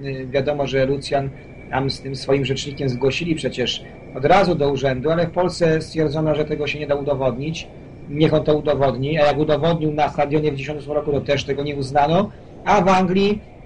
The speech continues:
ten profesor niczego nie udowadniał, wziął, napisał wniosek, e, zrobił rysunek, wysłał.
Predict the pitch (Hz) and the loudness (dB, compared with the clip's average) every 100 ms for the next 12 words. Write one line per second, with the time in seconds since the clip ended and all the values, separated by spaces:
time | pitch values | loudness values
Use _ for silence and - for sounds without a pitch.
0 | - 175 175 170 180 175 220 190 190 196 | 0 0 2 2 2 2 0 2 0 2
1 | 202 196 190 190 180 170 175 160 180 160 | 2 2 4 4 4 2 0 2 2 0
2 | 165 185 165 156 139 170 170 180 180 165 | -2 0 2 2 2 0 0 -2 -2 0
3 | 156 151 160 160 160 - - 156 165 147 | 2 2 2 0 0 -2 0 2 2 2
4 | - 165 175 | 2 2 2